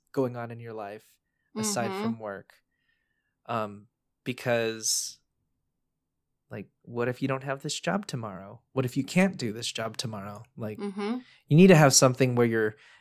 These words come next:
Speaker 1: investing yourself in outside of, like, your day-to-day income, like, what's bringing you money.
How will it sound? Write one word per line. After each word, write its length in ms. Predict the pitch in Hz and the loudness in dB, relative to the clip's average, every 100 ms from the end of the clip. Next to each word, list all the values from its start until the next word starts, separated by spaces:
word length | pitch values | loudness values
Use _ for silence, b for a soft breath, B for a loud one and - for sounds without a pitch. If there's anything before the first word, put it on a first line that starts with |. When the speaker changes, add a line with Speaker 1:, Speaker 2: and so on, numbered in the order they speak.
| b | b
Speaker 1:
investing 600 | 127 120 120 - 127 120 | -2 4 4 4 0 -2
yourself 800 | 117 110 - 113 110 - - - _ _ _ _ _ _ _ _ | -4 0 6 6 6 2 -12 -16 _ _ _ _ _ _ _ _
in 640 | - 120 113 110 107 107 113 _ _ _ _ _ | 0 2 2 -2 -10 -14 -16 _ _ _ _ _
outside 440 | 123 120 - 123 117 | -4 0 4 6 6
of, 280 | 113 - - | 2 -4 -8
like, 420 | 107 98 - - _ _ _ _ _ _ | -2 -2 -4 -18 _ _ _ _ _ _
your 200 | - 120 101 - - - 117 | -2 0 -2 -8 -20 -16 -2
day-to-day 500 | 120 113 110 113 107 | 0 2 2 2 2
income, 520 | 104 117 - 107 101 | -2 -4 -2 -4 -4
like, 200 | 98 - | -8 -6
what's 120 | 110 | -6
bringing 300 | - 113 110 | -4 -4 -4
you 100 | 110 | -6
money. 420 | 104 98 87 98 | -4 -2 -2 -6